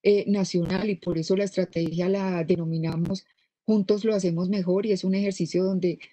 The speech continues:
claramente estamos convocando a todos los actores porque aquí los docentes,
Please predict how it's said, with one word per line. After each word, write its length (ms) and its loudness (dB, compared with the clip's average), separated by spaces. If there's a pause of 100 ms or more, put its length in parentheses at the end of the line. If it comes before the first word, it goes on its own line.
(200)
claramente 500 0
estamos 320 -2
convocando 500 -2
a 60 -4
todos 280 0
los 140 -6
actores 540 -2 (340)
porque 260 2
aquí 440 0 (440)
los 240 4
docentes, 760 -2